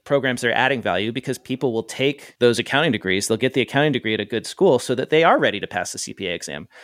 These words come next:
But hey, if you're a genius and you already know this stuff and you can pass the exam, why not? It's, it's actually very similar to, like, this whole mentality of inputs and outputs in the profession when it comes to, like, hours.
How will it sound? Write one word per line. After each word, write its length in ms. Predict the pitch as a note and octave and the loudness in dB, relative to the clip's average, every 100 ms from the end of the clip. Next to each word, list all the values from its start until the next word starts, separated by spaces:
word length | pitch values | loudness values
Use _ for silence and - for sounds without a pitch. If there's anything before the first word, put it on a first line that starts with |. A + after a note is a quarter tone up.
| - | -2
But 100 | F3 | 2
hey, 300 | F#3+ G3+ - - _ | 4 4 2 -6 _
if 140 | C#3+ C3+ | -4 2
you're 140 | A#3 | 2
a 40 | |
genius 640 | C#3 D3+ F3 - C#3 - - | 2 0 0 0 -4 -10 -10
and 240 | D3 C#3 C#3 _ | -4 -4 -4 _
you 160 | C#3+ G3 | 0 4
already 200 | F3+ C#3 | 4 4
know 180 | B2 E3+ | 2 2
this 180 | A#2 | 0
stuff 420 | - - E2 - - | -2 -4 -4 -6 -6
and 120 | C#3 | -4
you 60 | D#3+ | -2
can 120 | D3+ | -2
pass 240 | D3+ D3 | 0 0
the 80 | C3+ | 0
exam, 560 | G#2 C#3+ C#3+ A2+ C#3 - _ _ _ _ | 0 0 0 -2 -6 -14 _ _ _ _
why 180 | G#2 C3 | 0 2
not? 320 | E3+ F3+ - _ _ _ _ _ _ - | 4 0 -4 _ _ _ _ _ _ -8
It's, 120 | E3 | -6
it's 120 | F#3 | 0
actually 360 | G3+ A#3 - D#3 | 2 2 0 -2
very 240 | B2 C#3+ | 0 0
similar 300 | E3+ C3 A#2+ | 0 -4 -4
to, 120 | B2 B2+ | -4 -2
like, 140 | B2 | -2
this 140 | B2+ | -2
whole 140 | - C3+ | -2 0
mentality 420 | B2+ A#2+ B2 A#2+ | 0 0 2 2
of 80 | - | -2
inputs 360 | B2+ C3+ D#3 | -2 -2 -2
and 80 | B2 | 2
outputs 360 | A#2 C3 G#2+ - | 2 0 -4 -2
in 60 | |
the 60 | A2 | -4
profession 440 | - - F3 E3+ | -2 4 4 4
when 100 | A#2 | -2
it 60 | G#2+ | -4
comes 220 | - G#2+ | -6 -4
to, 60 | A#2 | -4
like, 140 | G#2+ | -2
hours. 480 | A2 G2+ F#2 E2+ - | 0 0 -2 -6 -14